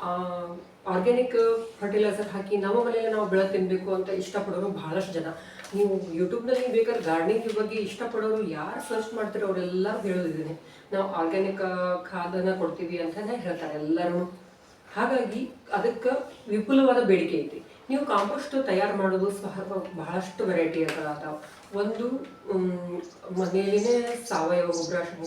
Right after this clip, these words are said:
ಮಾಡ್ಲಿಕ್ಕೆ ಅಂತಂದ್ರೆ ವರ್ಮಿ ಕಂಪೋಸ್ಟ್ ಮಾಡ್ಬೋದು. ಅದ್ರ ಬಗ್ಗೆ ನೀವು ಬೇಕಾದ್ರೆ ನಿಮ್ಗೆ ಡೀಟೇಲ್ ಆಗಿ ಹೇಳ್ಬೋದು. But ಅದಕ್ಕೆ ಒಂದು ಸ್ವಲ್ಪ ಜಾಗ ಬೇಕು,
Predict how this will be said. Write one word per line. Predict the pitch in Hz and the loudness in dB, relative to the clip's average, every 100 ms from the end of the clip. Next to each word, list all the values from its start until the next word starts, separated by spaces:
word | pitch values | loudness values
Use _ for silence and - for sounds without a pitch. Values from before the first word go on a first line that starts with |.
| - 196 | -8 -2
ಮಾಡ್ಲಿಕ್ಕೆ | 175 165 160 160 | 0 0 0 -2
ಅಂತಂದ್ರೆ | 156 160 180 | -6 -6 -2
ವರ್ಮಿ | 175 156 160 | 0 0 0
ಕಂಪೋಸ್ಟ್ | 185 - 165 160 175 | 0 -2 -6 -6 -6
ಮಾಡ್ಬೋದು. | 147 147 156 - - - - | -2 0 0 -6 -12 -16 -6
ಅದ್ರ | 156 165 165 | -2 0 2
ಬಗ್ಗೆ | 156 165 | 2 2
ನೀವು | 165 | 0
ಬೇಕಾದ್ರೆ | 160 151 160 160 160 196 | 0 -4 -2 -4 -4 -2
ನಿಮ್ಗೆ | 175 165 156 | -2 0 -2
ಡೀಟೇಲ್ | 156 156 156 | -2 -4 -4
ಆಗಿ | 151 | -2
ಹೇಳ್ಬೋದು. | 151 151 160 | -4 -4 -2
But | 240 262 | 0 0
ಅದಕ್ಕೆ | - 190 214 240 | 2 0 0 0
ಒಂದು | 214 | -2
ಸ್ವಲ್ಪ | 208 202 208 | 0 0 0
ಜಾಗ | 196 160 | 0 -2
ಬೇಕು, | 165 170 160 160 180 - | 0 0 -2 -4 -12 -14